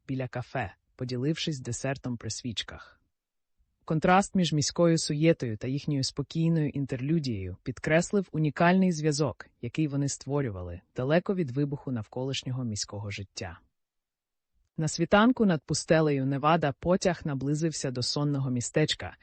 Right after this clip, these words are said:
яке пишалося залишками старого заходу. Вагон гуркотів по коліях, відбиваючи гуркіт, схожий на гуркіт історичних бомбардувань,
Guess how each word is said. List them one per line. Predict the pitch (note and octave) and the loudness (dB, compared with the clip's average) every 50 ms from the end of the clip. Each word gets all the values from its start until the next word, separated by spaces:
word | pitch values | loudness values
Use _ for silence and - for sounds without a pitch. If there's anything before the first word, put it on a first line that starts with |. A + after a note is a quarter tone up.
| - - - _ _ | -20 -20 -20 _ _
яке | C#3 - - C#3 | -8 -6 -4 -4
пишалося | - D3 C3+ - - D#3+ D3+ D#3+ E3 E3 - - D#3 C3+ | -2 -2 -2 0 2 4 4 4 4 2 0 0 -2 -4
залишками | B2+ B2 A2+ C3+ D3 C#3+ - - C#3+ C3 B2+ A#2+ | -4 -2 -2 0 0 0 -2 -2 -4 -4 -4 -4
старого | - - - - A#2+ A#2+ A2+ A2 A2+ A2 | -6 -6 -6 -6 -4 -4 -4 -6 -6 -8
заходу. | A2 A2 G#2 G#2+ - - F#2 F2+ D#2+ D#2 - - _ _ _ _ _ _ _ _ _ | -6 -8 -8 -10 -10 -12 -14 -14 -14 -16 -18 -20 _ _ _ _ _ _ _ _ _
Вагон | C#3+ D3 C#3 C3 E3+ F#3+ G3 F#3+ | -2 0 2 4 4 4 4 4
гуркотів | D3+ C#3+ F#3 F#3+ - - F#3 - - E3 C#3+ | 4 2 0 0 2 0 0 0 0 -2 -4
по | - - | -4 -8
коліях, | - - C3+ B2+ D#3 G3 G3 E3+ D3+ - - - | -6 -4 -2 0 2 4 4 4 2 0 -2 -6
відбиваючи | C#3 B2+ A#2+ A#2+ B2+ B2+ C3+ C3+ C3+ B2+ - - C3+ | -8 -6 -4 -4 -2 0 0 0 0 0 -2 -4 -4
гуркіт, | - C3+ B2 A#2+ - - F#3+ G3+ - - - - _ _ | -4 -6 -8 -8 -4 -2 0 0 0 -2 -10 -20 _ _
схожий | - - - - - E3 F3 F3+ F3+ E3 | -12 -12 -8 0 2 2 4 4 2 2
на | D#3 C#3+ | 2 0
гуркіт | B2+ C3+ D#3+ D3+ - - G3 G3 - - | 0 -2 -4 -4 -4 -2 -2 -2 -2 -2
історичних | C#3+ - - - C3+ C3+ D3 - - - D3 A#2+ C3 | -6 -6 -4 -4 -2 -2 -2 -2 -2 -2 -2 -4 -2
бомбардувань, | C3 C3 C3 B2 B2 B2 B2 B2+ C3+ B2 D3 D#3 E3 F3 F3 E3 | -2 -2 -2 0 -2 -2 -2 -4 -2 2 2 4 4 4 2 0